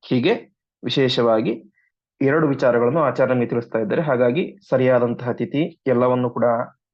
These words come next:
ನಾವು ನೋಡಿಕೊಂಡು ಪಂಚಾಂಗದಲ್ಲಿ ಗಮನಿಸಿಕೊಂಡು ಸರಿಯಾದಂತಹ ಸಂದರ್ಭಕ್ಕೆ ನಾವು ಆ ಒಂದು ದ್ವಾದಶಿ ಆಚರಣೆ, ಏಕಾದಶಿ ಆಚರಣೆ ಮತ್ತು ದ್ವಾದಶಿಯ ಪಾರಣೆಯ ಆಚರಣೆ ಇವೆಲ್ಲವನ್ನು ಕೂಡ ಮಾಡಬೇಕು ಅಂತ ಆಚಾರ್ಯರು ತಿಳಿಸ್ತಾ ಇದ್ದಾರೆ.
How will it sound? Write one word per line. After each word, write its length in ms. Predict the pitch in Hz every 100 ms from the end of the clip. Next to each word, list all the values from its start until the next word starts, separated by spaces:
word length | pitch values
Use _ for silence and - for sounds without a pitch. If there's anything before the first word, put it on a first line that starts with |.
| _
ನಾವು 140 | 131
ನೋಡಿಕೊಂಡು 420 | 123 131 131 127 151
ಪಂಚಾಂಗದಲ್ಲಿ 640 | 135 127 123 120 113 107
ಗಮನಿಸಿಕೊಂಡು 720 | 113 127 123 - 113 104 - _ _ _ _ _ _ _ _ _
ಸರಿಯಾದಂತಹ 680 | 135 131 143 135 131 131 131
ಸಂದರ್ಭಕ್ಕೆ 600 | 123 123 131 120 117 127
ನಾವು 340 | 113 147 - _ _ _ -
ಆ 60 |
ಒಂದು 520 | 123 120 120 120 117 -
ದ್ವಾದಶಿ 640 | 123 120 120 123 120 - -
ಆಚರಣೆ, 600 | 120 127 113 120 139 -
ಏಕಾದಶಿ 480 | 113 123 113 110 117
ಆಚರಣೆ 520 | 113 107 110 156 -
ಮತ್ತು 220 | 135 131
ದ್ವಾದಶಿಯ 460 | 127 120 117 - 117
ಪಾರಣೆಯ 500 | - 107 131 139 127
ಆಚರಣೆ 440 | 110 - 101 _ _ _ _ _
ಇವೆಲ್ಲವನ್ನು 480 | 123 117 117 110 107
ಕೂಡ 160 | 101 135 - _ _ _ _ _ _ -
ಮಾಡಬೇಕು 460 | 123 117 110 104
ಅಂತ 160 | 101 101
ಆಚಾರ್ಯರು 720 | 135 117 117 110 107 104 - _ _ _ _ -
ತಿಳಿಸ್ತಾ 420 | 113 - _ 104
ಇದ್ದಾರೆ. 520 | - - - 247 -